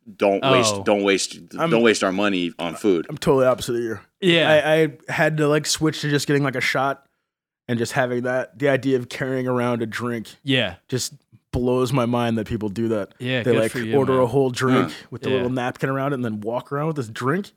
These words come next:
Speaker 1: Yeah,
Speaker 2: Yeah.
Speaker 1: for what?
Speaker 3: For what? Just
Speaker 2: Yeah.
Speaker 3: get a shot,
Speaker 1: Low
Speaker 3: drink a
Speaker 1: octane.
Speaker 3: shot,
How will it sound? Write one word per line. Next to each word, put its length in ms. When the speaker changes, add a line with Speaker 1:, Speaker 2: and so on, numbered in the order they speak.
Speaker 1:
Yeah, 240
Speaker 2:
Yeah. 120
Speaker 1:
for 80
what? 280
Speaker 3:
For 120
what? 360
Just 240
Speaker 2:
Yeah. 40
Speaker 3:
get 100
a 20
shot, 420
Speaker 1:
Low 140
Speaker 3:
drink 140
a 40
Speaker 1:
octane. 40
Speaker 3:
shot, 460